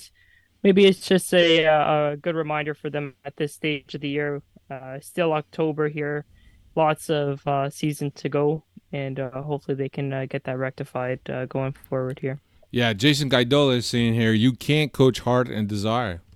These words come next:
Speaker 2: Absolutely.
Speaker 1: No.
Speaker 2: Uh, that has to come from inside. Each player needs to be motivated, and he has to buy into the coach's ideas and message to be able to perform.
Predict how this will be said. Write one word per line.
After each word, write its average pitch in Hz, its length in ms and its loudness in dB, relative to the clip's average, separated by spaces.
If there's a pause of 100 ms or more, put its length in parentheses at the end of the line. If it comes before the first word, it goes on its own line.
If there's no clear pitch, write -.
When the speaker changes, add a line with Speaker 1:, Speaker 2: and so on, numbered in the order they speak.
(120)
Speaker 2:
Absolutely. 107 680 -6 (640)
Speaker 1:
No. - 280 -8 (760)
Speaker 2:
Uh, 117 180 -6
that 151 220 4
has 175 300 2
to 135 60 -2
come 151 300 2
from 127 260 2
inside. 123 380 2
Each 160 260 0
player 143 280 2
needs 131 260 0
to 120 100 -8
be 120 160 -4
motivated, 131 800 2 (760)
and 120 260 2
he 123 220 2
has 123 320 -2
to 123 160 2
buy 113 380 2
into 120 1000 2 (640)
the 101 100 -6
coach's 110 720 -2 (120)
ideas 104 640 -8 (720)
and 107 240 2
message 147 500 -2 (680)
to 165 100 4
be 170 220 2
able 151 160 0
to 156 100 -6
perform. 202 500 -2